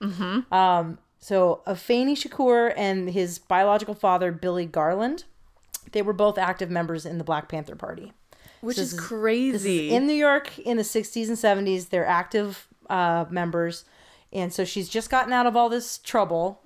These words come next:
Speaker 2: She has Tupac. She names him something else. And then when he's about a year old, his mother renames him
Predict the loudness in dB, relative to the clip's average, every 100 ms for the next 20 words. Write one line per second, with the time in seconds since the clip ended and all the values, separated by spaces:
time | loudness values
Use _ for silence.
0 | _ -14 -6 0 2 2 -2 -10 -6 -6
1 | -2 -2 -2 -6 -8 -6 -6 -4 -6 -6
2 | _ _ -8 -4 -2 0 -2 -6 -12 -20
3 | -20 -10 -4 -2 0 -2 -4 -6 -4 0
4 | 0 -2 -6 -4 -4 -4 0 2 2 2
5 | -4 _ _ _ -8 -4 -4 -4 -4 -2
6 | -2 -4 -6 -8 -10 -12